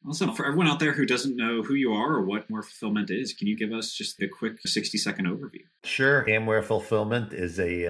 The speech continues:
Speaker 2: privately owned, uh, national fulfillment company with facilities across the country in, uh, six major metro markets. And we do fulfillment for multiple customers and within a building. It's a shared tenant environment, and we do everything health and beauty, cosmetics,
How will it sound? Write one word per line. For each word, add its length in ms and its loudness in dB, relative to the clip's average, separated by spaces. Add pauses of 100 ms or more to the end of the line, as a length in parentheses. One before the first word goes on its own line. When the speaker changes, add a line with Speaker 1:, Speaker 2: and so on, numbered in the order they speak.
Speaker 2:
privately 540 0
owned, 440 -2
uh, 120 -4
national 520 0
fulfillment 540 -4
company 420 -4
with 320 -2
facilities 760 0
across 400 0
the 80 -4
country 560 0
in, 120 -2
uh, 140 0
six 300 -4
major 340 0
metro 340 0
markets. 400 -4
And 380 0
we 280 0
do 180 0
fulfillment 560 2
for 100 -4
multiple 420 -2
customers 640 -2
and 240 -2 (160)
within 300 -2
a 40 -2
building. 600 0
It's 80 -12
a 80 -4
shared 340 2
tenant 280 0
environment, 840 0
and 260 -2
we 160 -2
do 140 -2
everything 340 -2
health 260 0
and 140 -4
beauty, 600 0
cosmetics, 880 4